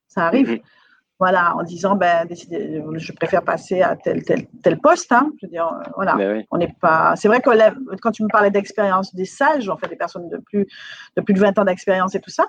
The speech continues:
Speaker 1: euh, ben, c'est vrai qu'on ne reste plus à vie dans une entreprise. C'est ce qu'on apprend de vous, jeunes managers. On ne reste plus dans, dans une entreprise à vie. On change.
Speaker 2: Oui.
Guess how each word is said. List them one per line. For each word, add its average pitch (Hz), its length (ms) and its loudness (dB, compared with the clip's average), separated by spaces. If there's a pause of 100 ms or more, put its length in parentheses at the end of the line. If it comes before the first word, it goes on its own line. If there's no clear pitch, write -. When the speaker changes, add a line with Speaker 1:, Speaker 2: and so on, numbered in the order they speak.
(520)
Speaker 1:
euh, 180 540 2
ben, 175 160 0
c'est - 140 0
vrai 202 160 2
qu'on 233 180 0
ne 214 80 0
reste 202 260 0
plus 277 160 -2
à 214 160 4
vie 202 220 0
dans 220 140 0
une 196 160 -4
entreprise. 233 520 0
C'est 214 80 2
ce - 120 -4
qu'on 214 120 4
apprend 208 300 0
de 196 100 0
vous, 190 300 0
jeunes 208 220 2
managers. 214 540 0 (220)
On - 60 -16
ne 170 100 -8
reste 175 280 -8
plus 226 140 -2
dans, 180 360 0
dans 165 140 2
une 170 100 0
entreprise 208 380 2
à 160 100 2
vie. 240 240 -4 (240)
On 175 100 -4
change. 269 360 4
Speaker 2:
Oui. 175 200 2